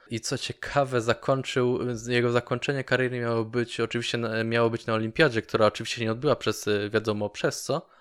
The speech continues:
I po olimpiadzie miał zacząć studiować w Hongkongu i jak usłyszał, że olimpiada się nie odbędzie, to nie czekał ten rok do dwa tysiące dwudziestego pierwszego, tylko od razu wyjechał do Hongkongu i zaczął, zaczął studiować. Porzucił piłkę ręczną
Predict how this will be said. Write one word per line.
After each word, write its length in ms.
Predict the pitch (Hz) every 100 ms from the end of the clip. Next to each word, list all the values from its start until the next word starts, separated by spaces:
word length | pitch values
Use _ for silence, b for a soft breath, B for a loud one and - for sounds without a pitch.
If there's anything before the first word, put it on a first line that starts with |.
| b b -
I 420 | 127 117 127 131 b b -
po 200 | 127 127
olimpiadzie 640 | 120 113 - 104 104 131
miał 280 | 131 110 127
zacząć 300 | 113 - 127
studiować 360 | - 120 131 -
w 60 |
Hongkongu 640 | 151 139 160 139 113 98 - -
i 220 | 107 107
jak 200 | 107 -
usłyszał, 500 | 120 - 147 117 110
że 340 | 107 110 104 98
olimpiada 480 | 113 110 104 107 104
się 160 | -
nie 180 | 107 180
odbędzie, 580 | 165 117 110 107 123 170 b b b
to 100 | 139
nie 120 | 202
czekał 340 | - 120 120 104
ten 180 | 120
rok 360 | 113 107 101 - 127
do 160 | 117
dwa 140 | 117 117
tysiące 280 | - 120
dwudziestego 320 | 117 110 - 110
pierwszego, 400 | 127 - 180 143
tylko 320 | 127 - 127
od 160 | 123
razu 380 | 123 113 120 110 -
wyjechał 420 | 113 117 120 127
do 80 | 107
Hongkongu 600 | 107 110 - 135 120 117
i 100 | 120
zaczął, 460 | 110 104 - 110 110 b -
zaczął 260 | 113 127
studiować. 760 | 110 - 123 107 101 95 - - _
Porzucił 340 | - 117 - 113
piłkę 340 | 117 113 110
ręczną 360 | 110 110 117